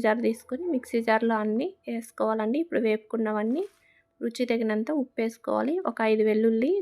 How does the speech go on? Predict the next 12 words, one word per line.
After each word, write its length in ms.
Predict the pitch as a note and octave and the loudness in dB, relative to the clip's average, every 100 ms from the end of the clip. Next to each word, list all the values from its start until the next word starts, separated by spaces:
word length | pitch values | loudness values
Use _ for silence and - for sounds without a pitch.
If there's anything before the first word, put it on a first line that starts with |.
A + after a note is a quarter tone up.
| - | -2
తొక్కుతోటి 400 | A3+ A3+ A3 A3 A3 | -8 -6 -8 -6 -6
వేసుకొని, 440 | A3+ - A3 C#4+ G#4+ _ _ - _ _ _ _ | -8 -6 -4 -2 -4 _ _ -20 _ _ _ _
కొంచెం 280 | A#3 A#3 D4+ C4+ | -2 -2 0 2
నీళ్ళు 240 | A3+ A3+ A3+ | 4 4 0
పోసుకొని, 440 | A3+ - - C4+ F#4+ - _ - | -2 -4 -2 -2 -4 -12 _ -14
ఇప్పుడు 200 | B3 A#3+ A#3+ | -4 -4 -2
కొంచెం 260 | A#3 A#3 D4 D#4 G#3 | -2 -2 -2 2 2
బరకగా 420 | A3 - A#3+ D4+ F4 | 2 -4 -4 -2 0
మిక్సీ 260 | B3+ - A#3+ A3 | -2 -2 0 0
పట్టుకోండి. 500 | - - G#3+ A#3 F#4+ G#4+ _ _ _ _ _ _ _ | -2 -2 0 2 0 -2 _ _ _ _ _ _ _
ఇప్పుడు 220 | - B3+ - | -12 -2 2
పోపు 260 | A#3 A#3 | 2 2